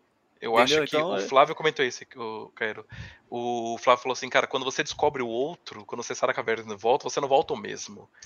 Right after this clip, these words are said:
Speaker 1: E, e o Cypher foi exatamente isso. Ele não quis voltar pra Matrix, ele quis voltar como rico e famoso.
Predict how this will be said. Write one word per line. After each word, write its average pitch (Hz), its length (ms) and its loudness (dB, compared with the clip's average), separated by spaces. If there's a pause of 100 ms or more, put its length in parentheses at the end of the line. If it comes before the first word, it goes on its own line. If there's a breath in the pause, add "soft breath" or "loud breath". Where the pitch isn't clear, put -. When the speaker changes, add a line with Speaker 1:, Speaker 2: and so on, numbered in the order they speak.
(180 soft breath)
Speaker 1:
E, 110 140 -12
e 135 100 -4
o 123 40 -4
Cypher 135 320 4
foi 147 140 0
exatamente 196 500 -2
isso. 127 200 -2
Ele 123 120 2
não 131 120 -6
quis 202 240 -6
voltar 139 460 2
pra 117 140 -2
Matrix, 110 420 -6
ele 113 160 -2
quis 135 280 -8
voltar 131 320 0
como 185 320 -6
rico 143 420 -10
e 208 40 -6
famoso. 156 760 -2